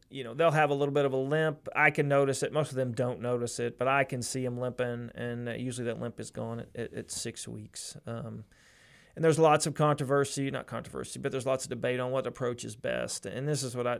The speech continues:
I, whatever, you know, pick a surgeon you trust and, and, and you believe in 'em and that's done a good job for you.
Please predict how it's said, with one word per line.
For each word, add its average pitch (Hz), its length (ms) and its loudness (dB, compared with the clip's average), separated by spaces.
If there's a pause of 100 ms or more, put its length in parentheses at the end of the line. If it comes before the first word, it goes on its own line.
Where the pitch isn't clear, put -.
I, 117 120 -4 (360)
whatever, 156 580 4 (680)
you - 80 -8
know, 120 100 -8 (1300)
pick 208 200 6
a 196 60 8
surgeon 160 380 4
you 117 80 -2
trust 160 560 4
and, 120 400 -6
and, 117 600 -8 (140)
and 120 240 -10
you 120 80 -8
believe 139 360 4
in 143 120 4
'em 135 160 -2 (280)
and 123 120 -6
that's 120 100 -2
done 139 180 2
a 127 60 0
good 131 200 2
job 127 340 4
for 127 180 -2
you. 123 320 0